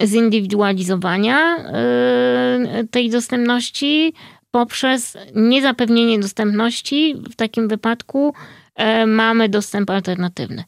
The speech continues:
I ten dostęp alternatywny już ma taki charakter właśnie tego, że jest, y, to przygotowanie jakiejś propozycji, która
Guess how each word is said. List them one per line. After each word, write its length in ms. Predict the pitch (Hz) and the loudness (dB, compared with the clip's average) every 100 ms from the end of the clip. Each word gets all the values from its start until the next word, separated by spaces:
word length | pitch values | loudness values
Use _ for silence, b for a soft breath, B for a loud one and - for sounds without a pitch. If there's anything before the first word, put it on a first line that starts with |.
| b b b | b b b
I 60 | 202 | -2
ten 200 | 220 220 | 0 2
dostęp 360 | 240 254 226 | 2 0 0
alternatywny 920 | 214 208 214 214 214 311 294 254 262 247 B B | 0 0 -2 0 0 0 0 2 0 -2 B B
już 420 | 214 262 269 - | -2 0 0 -2
ma 220 | 240 233 226 | 0 2 0
taki 680 | 220 - - 214 214 214 - B B B | -4 -6 -6 -2 0 0 -2 B B B
charakter 580 | - 233 226 226 - 208 | -2 2 2 -2 -2 -2
właśnie 320 | 202 214 214 | 0 -2 -2
tego, 200 | 233 220 | -4 -2
że 140 | 208 208 | -2 -2
jest, 480 | 202 240 240 - 220 | 2 2 2 -4 -4
y, 460 | 208 208 - 214 | -2 -2 -4 -6
to 120 | 214 208 | -4 -4
przygotowanie 1080 | - 214 202 202 190 202 202 196 196 196 196 B B B | -4 -4 -2 -4 -2 0 2 2 2 0 -4 B B B
jakiejś 320 | 208 196 214 | -2 -2 -4
propozycji, 960 | - 202 196 190 202 226 - 220 220 220 B B - | -4 -8 -4 -2 0 -2 -2 0 0 0 B B -16
która 580 | - 220 220 214 208 | -2 2 2 2 0